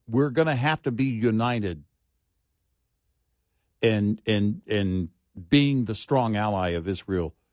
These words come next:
that we should be. And maybe, I don't know, maybe there was some intel coming across, and they said, "Look, things are gonna go down, and we can't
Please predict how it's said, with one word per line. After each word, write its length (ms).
that 140
we 120
should 320
be. 240
And 300
maybe, 460
I 100
don't 100
know, 120
maybe 260
there 120
was 100
some 160
intel 380
coming 260
across, 460
and 120
they 120
said, 280
"Look, 360
things 300
are 80
gonna 180
go 140
down, 320
and 120
we 140
can't 320